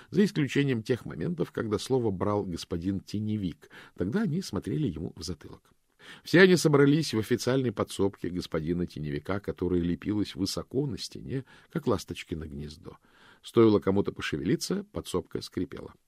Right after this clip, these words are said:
И мне понадобится пара человек, чтобы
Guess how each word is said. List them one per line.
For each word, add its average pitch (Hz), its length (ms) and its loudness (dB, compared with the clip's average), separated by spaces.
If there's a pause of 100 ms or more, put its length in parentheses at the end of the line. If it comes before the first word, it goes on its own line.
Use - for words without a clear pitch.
(960)
И 131 200 8
мне 151 300 4
понадобится 151 540 2
пара 127 260 2
человек, 117 460 2
чтобы 98 360 0